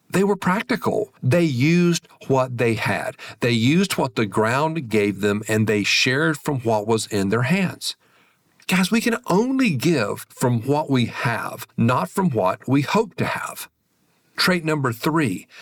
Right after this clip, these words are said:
they were sacrificial. The garden took their most valuable asset and our most valuable asset, which is time. As a coach,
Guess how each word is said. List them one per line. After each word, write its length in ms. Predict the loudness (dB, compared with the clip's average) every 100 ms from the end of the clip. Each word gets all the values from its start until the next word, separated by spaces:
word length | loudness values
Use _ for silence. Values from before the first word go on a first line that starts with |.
| -20 -8
they 260 | -4 0 2
were 160 | 2 0
sacrificial. 920 | 0 -2 -2 -2 -2 -2 -2 -6 -12 -20 -20 _ _ -20 -12
The 140 | -2 0
garden 640 | 2 2 2 2 0 -4 -10 -20 -2
took 320 | 0 0 -2 -4
their 240 | 0 2
most 340 | 2 2 0 -2
valuable 800 | -2 0 0 2 0 2 0 -2 -2
asset 600 | 0 0 -2 -2 -4 -8 _ _ -4
and 360 | 0 2 0 -2 _ -4
our 220 | 0 0 2
most 260 | 0 0
valuable 520 | 0 0 2 2 2 2
asset, 480 | 0 -2 -4 -6 _ -2
which 240 | -2 0
is 320 | 2 2 0 -2 _ _ _ -8
time. 640 | -4 0 0 0 -2 -2 -4 -8 _ _ -20 -20 -4
As 200 | 0 0
a 60 | -2
coach, 580 | 0 0 0 -2 -4